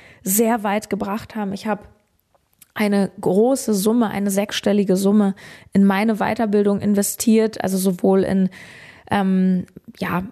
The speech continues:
Agenturdienstleistungen, vor allem natürlich in eigenes Coaching, auch in persönliches Coaching. Ich hab sehr viel Heilung einfach gemacht, Trauma-Healing und so weiter.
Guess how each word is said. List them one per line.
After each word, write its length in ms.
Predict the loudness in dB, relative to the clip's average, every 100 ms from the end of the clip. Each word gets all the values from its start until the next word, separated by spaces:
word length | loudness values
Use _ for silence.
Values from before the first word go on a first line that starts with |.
| -6
Agenturdienstleistungen, 1600 | 0 0 2 0 2 2 0 0 0 -2 -2 0 2 4 2
vor 200 | 2 0
allem 220 | 0 0 0
natürlich 400 | 0 0 0 0
in 80 |
eigenes 360 | -2 0 0 0
Coaching, 440 | 0 0 0 -2
auch 180 | -2 -2
in 100 | -2
persönliches 720 | 0 2 2 2 0 -4 -8
Coaching. 480 | -2 0 0 0 -2
Ich 100 | -2
hab 180 | -4 -4
sehr 220 | -2 -2 0
viel 500 | 2 4 2 0 -8 _ -12
Heilung 680 | -6 -2 0 2 0 -2 -4
einfach 400 | -4 -4 -6 -4
gemacht, 500 | -2 -2 -4 -6 -16 -20 -20 -20 -20 -20 _
Trauma-Healing 840 | -2 0 2 0 0 0 2 2
und 120 | 0
so 100 | 0
weiter. 460 | 0 0 0 0